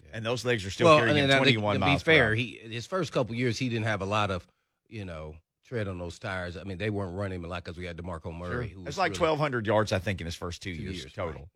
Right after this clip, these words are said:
Speaker 1: So he was kinda sp-, he was splitting time, or really not even that,
Speaker 2: Mm-mm.
Speaker 1: really. So now he's catching up. Uh, so we shall see. But, man, tip of the cap. And by the way, speaking since we're talking about Derrick Henry before we go to break is,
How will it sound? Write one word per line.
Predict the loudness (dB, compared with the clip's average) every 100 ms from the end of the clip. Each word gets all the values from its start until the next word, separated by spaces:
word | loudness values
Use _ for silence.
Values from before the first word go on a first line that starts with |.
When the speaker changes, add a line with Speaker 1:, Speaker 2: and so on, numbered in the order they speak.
| _ -20
Speaker 1:
So | -10
he | -6
was | -6 -6 -10 _
kinda | -12 -10
sp-, | -14 -12
he | -12
was | -10
splitting | -10 -10 -10 -6
time, | -4 -2 -4
or |
really | -2 -2 -2
not | -2 -2
even | -4 -6
that, | -6 -6 -6 -14
Speaker 2:
Mm-mm. | -18 -14
Speaker 1:
really. | -14 -16 _ _ _ _
So | -10 -8 -8 -10 -12
now | -12 -6
he's | -4 -6
catching | -4 -4 -2 -2
up. | -2 -6 _ _ _ _
Uh, | -20 -20 -18
so | -16 -14
we | -12 -12
shall | -10 -8 -8
see. | -8 -12
But, | -12 -14
man, | -12 -12 -12 -14 _ _ _ _
tip | -10
of | -8
the |
cap. | -2 0 0
And | 0
by | -2 -2
the | -2
way, | 0 0 -2 -6 _ _ _ _ _ _ _ _ _ _ _ _
speaking | -10 -8 -6
since | -6 -4
we're | -4
talking | -2 -2
about | -2 0
Derrick | 0 0
Henry | -2 -4
before | -6 -8
we |
go | -4 -6
to |
break | -4 -4 -4 -4
is, | -6 -6 -10